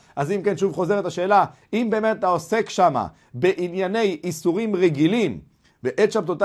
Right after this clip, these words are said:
תשמורו בלאו דמחמר ולא בלאו שיש בו כרת, אם כן אני אשאל אותך, אז תלמד משם לכל התורה כולה, שאין עשה דוחה לא תעשה, אלא בהכרח מדובר שם, ואמר לו, "שחוט לי,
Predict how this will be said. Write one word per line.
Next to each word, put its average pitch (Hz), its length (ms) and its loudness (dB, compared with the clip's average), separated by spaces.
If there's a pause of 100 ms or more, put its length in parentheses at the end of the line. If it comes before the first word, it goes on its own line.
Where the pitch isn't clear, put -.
(140)
תשמורו 180 400 0
בלאו 151 300 2
דמחמר 170 520 -2
ולא 175 200 0
בלאו 180 320 0
שיש 147 340 -4
בו 180 180 -2
כרת, 214 460 0 (340)
אם 143 200 -6
כן 175 120 0
אני 190 180 0
אשאל 214 280 2
אותך, 185 200 0 (340)
אז 139 160 -2
תלמד 175 320 0
משם 208 280 -2
לכל 165 180 -2
התורה 175 240 0
כולה, 220 360 2 (240)
שאין 233 640 0
עשה 175 340 -2
דוחה 170 280 -2
לא 185 120 0
תעשה, 185 440 0 (320)
אלא 226 320 6
בהכרח 139 800 0 (340)
מדובר 147 440 4
שם, 196 420 2
ואמר 104 300 -2
לו, 180 100 0
"שחוט 269 420 0
לי, 190 280 -2